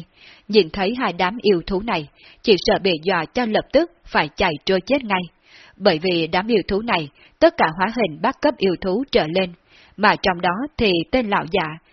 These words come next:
đứa trẻ cùng ngân sam nữ tử, lại là thập cấp yêu thú.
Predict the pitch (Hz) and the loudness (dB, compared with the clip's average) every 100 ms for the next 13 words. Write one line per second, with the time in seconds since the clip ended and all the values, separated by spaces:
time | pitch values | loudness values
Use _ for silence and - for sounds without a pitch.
0 | _ 190 220 - 226 156 - 202 160 190 | _ 4 4 6 0 0 -2 -2 0 -2
1 | 170 - 185 175 170 - 180 156 - _ | -2 -2 -4 0 -2 2 0 -2 -12 _
2 | _ 214 170 180 175 160 - 180 - 285 | _ 0 2 0 -2 -2 -4 -6 -2 -2
3 | - - 190 160 185 | 0 0 0 0 -4